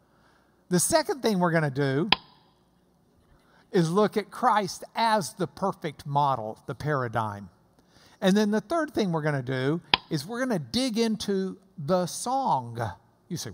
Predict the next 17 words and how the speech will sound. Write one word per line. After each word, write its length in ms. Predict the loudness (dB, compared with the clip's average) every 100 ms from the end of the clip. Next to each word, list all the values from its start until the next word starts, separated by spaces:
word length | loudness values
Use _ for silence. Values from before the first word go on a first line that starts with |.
| -8
"What 240 | -8 -8
song?" 560 | -4 -2 -2 -4 -6 -14 _ _ _ _ _ _ _ -4
Oh, 300 | -2 -2 -6 _ _ _ _ _ _ _
wait 380 | -12 -4 -4 -2
till 120 | -2
we 120 | 0
get 280 | 0 -2 -2
there. 400 | -6 -6 -8 -14 _ _ _ _ _ _ _ _ _ _ _ _ _ _ -20 -20 -20 -8
So 260 | 2 2
with 260 | 2 0 2
that, 380 | 4 4 2 -2
let's 260 | -2 -2
go. 280 | -2 -2 -2 -14 _ _ _ _ _ -2
The 100 | 4
overview 460 | 6 4 2 0 0
and 100 | 2
placement. 480 | 4 2 0 -12